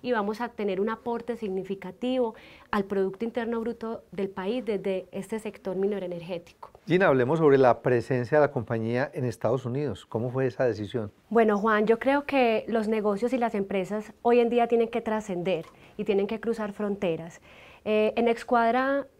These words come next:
Speaker 1: tenemos, eh, el concepto de globalización muy definido y tomamos la decisión de ubicar la compañía en los Estados Unidos, eh, digamos, una decisión estratégica como empresa porque nos ha permitido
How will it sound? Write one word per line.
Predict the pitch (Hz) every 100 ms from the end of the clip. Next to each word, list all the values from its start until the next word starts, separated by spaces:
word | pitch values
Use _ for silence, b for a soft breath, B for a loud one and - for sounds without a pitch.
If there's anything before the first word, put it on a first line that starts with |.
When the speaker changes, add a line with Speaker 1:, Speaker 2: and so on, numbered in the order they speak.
| _
Speaker 1:
tenemos, | - 226 214 226 240 -
eh, | 233 214
el | 196
concepto | 196 208 214 220 233
de | 240
globalización | 233 208 196 190 190 190 180
muy | 196 226
definido | 220 233 214 196 175 180 - B B
y | 226
tomamos | 226 220 214 240
la | 254
decisión | 226 208 190 208 196
de | 208
ubicar | 226 220 220 196 185
la | 202
compañía | 220 196 196 185 185
en |
los | 208 202
Estados | 190 190 175 180
Unidos, | 226 233 180 180 - B B B
eh, | - 196 190 180
digamos, | 190 190 180 196
una | 220 226
decisión | 220 202 185 185 180
estratégica | 196 214 190 202 185 208 220
como | 220 208
empresa | 180 175 185 170 185
porque | 208 -
nos | 190 185
ha | 180
permitido | 220 233 226 214 190 185